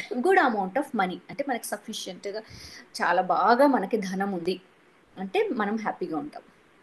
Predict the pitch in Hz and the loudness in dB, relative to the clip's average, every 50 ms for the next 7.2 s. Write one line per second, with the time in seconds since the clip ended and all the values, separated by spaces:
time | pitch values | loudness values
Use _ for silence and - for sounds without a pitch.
0 | _ _ _ _ _ _ _ _ _ _ _ _ _ _ _ _ _ _ _ _ | _ _ _ _ _ _ _ _ _ _ _ _ _ _ _ _ _ _ _ _
1 | _ - - _ _ - 320 370 403 392 403 - 349 330 302 320 302 294 277 311 | _ -20 -20 _ _ 8 10 10 8 8 6 0 0 0 0 0 0 0 0 0
2 | 311 311 320 311 - _ _ _ _ _ _ 240 262 269 277 285 277 240 285 330 | -2 -2 -4 -6 -8 _ _ _ _ _ _ 0 0 2 2 0 -2 0 2 2
3 | 349 392 403 403 359 294 262 254 262 311 440 - - _ _ _ _ _ _ _ | 2 2 2 2 0 0 2 0 2 0 0 0 -4 _ _ _ _ _ _ _
4 | _ _ _ _ _ _ _ _ _ _ _ _ _ _ _ _ _ _ _ _ | _ _ _ _ _ _ _ _ _ _ _ _ _ _ _ _ _ _ _ _
5 | _ _ _ _ _ _ _ _ _ 214 190 196 - 311 349 349 349 - - 277 | _ _ _ _ _ _ _ _ _ -16 -16 -6 -2 -2 -2 -2 -4 -4 0 2
6 | 277 294 285 - 311 233 180 - - _ _ _ _ _ _ _ _ _ _ - | 2 4 4 4 0 0 0 -6 -12 _ _ _ _ _ _ _ _ _ _ -6
7 | 226 247 247 415 | -6 -2 0 -2